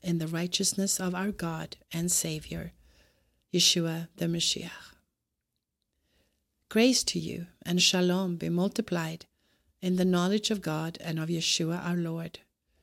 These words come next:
seeing that his divine power has granted to us all, all things that pertain to life and godliness,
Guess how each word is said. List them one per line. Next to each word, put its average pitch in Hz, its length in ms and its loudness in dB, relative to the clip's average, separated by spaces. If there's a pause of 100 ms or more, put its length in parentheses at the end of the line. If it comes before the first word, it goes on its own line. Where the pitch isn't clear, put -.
(800)
seeing 226 440 6
that 180 160 0
his 196 200 0
divine 190 420 0
power 165 420 -2
has 170 240 0
granted 180 500 -2
to 202 120 -6
us 165 220 -2
all, 165 400 -6 (500)
all 196 220 4
things 165 560 -4 (140)
that - 180 -4
pertain 175 460 0
to 202 140 0
life 170 560 -2
and 170 180 0
godliness, 165 800 -6